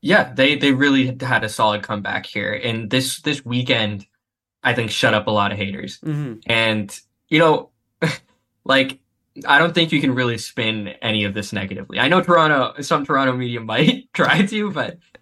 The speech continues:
Speaker 1: it's gonna be hard. There, that was a really, really good weekend and a couple of really good games against a couple really good teams
Speaker 2: Mm-hmm.
Speaker 1: in a back-to-back situation where your starting goaltender is Erik Källgren.
Speaker 2: Yep.
Speaker 1: Tough
Speaker 2: And
Speaker 1: situation to be in,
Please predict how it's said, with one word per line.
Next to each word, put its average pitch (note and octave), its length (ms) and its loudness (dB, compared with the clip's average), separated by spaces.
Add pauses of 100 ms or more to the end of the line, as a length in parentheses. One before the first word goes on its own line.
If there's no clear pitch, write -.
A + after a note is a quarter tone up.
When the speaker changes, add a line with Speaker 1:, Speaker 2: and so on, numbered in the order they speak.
Speaker 1:
it's D#3+ 140 -4
gonna G3 180 0
be G3+ 100 -2
hard. G3+ 300 4
There, C3 140 0
that C#3 120 0
was E3 120 -4
a C3+ 100 -4
really, C#3+ 340 -2
really C3+ 280 -4
good B2 160 -4
weekend G#2+ 500 -8
and A2 220 -6
a - 20 -14
couple C3+ 320 -4
of G2 100 -8
really B2 400 -2
good A2+ 160 -10
games A2 400 -8
against G#2+ 300 -10
a B2+ 40 -14
couple A#2 380 -10 (200)
really B2 360 0
good A#2 200 -2
teams G#2+ 400 -10
Speaker 2:
Mm-hmm. C3 260 -12
Speaker 1:
in A#2+ 60 -4
a - 20 -6
back-to-back A#2 520 0
situation G#2 680 -8 (160)
where A#2+ 120 -6
your G#2+ 260 -6 (220)
starting G#2+ 360 -2
goaltender G#2 520 -6
is G2 120 -10
Erik G2+ 180 -6
Källgren. - 300 -12 (260)
Speaker 2:
Yep. A2 180 -10 (240)
Speaker 1:
Tough - 80 -20 (420)
Speaker 2:
And E3 80 2
Speaker 1:
situation D3 460 -2
to B2+ 60 -4
be A#2+ 220 -4
in, A#2+ 180 -8